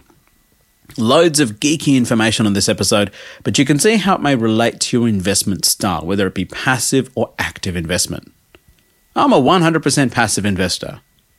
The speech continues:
I don't seek alpha. For me,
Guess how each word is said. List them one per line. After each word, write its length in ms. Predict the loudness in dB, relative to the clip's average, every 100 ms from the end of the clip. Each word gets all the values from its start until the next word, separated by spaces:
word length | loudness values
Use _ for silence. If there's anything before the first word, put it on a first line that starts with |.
| _ -8
I 140 | -4
don't 260 | 0 0 0
seek 300 | -2 -2 -4
alpha. 440 | -4 -4 -8 -10 -16 _ _ _ _ _
For 100 | 2
me, 380 | 4 6 4